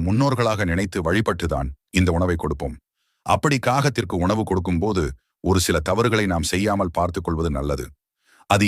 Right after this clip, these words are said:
என்ன தவறுகள் என்று தெரிந்து கொள்ள எங்களின் இந்த பொதுநலம் வீடியோவை முழுமையாக பார்க்கவும்,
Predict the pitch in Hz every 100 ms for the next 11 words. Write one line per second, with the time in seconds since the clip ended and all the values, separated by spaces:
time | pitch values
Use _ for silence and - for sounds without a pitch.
0 | 107 160 170 120 110 107 104 95 87 85
1 | 87 92 85 85 85 76 - 85 90 87
2 | 82 78 78 - 101 131 117 107 92 104
3 | 98 90 90 82 90 110 113 104 104 87
4 | 90 85 80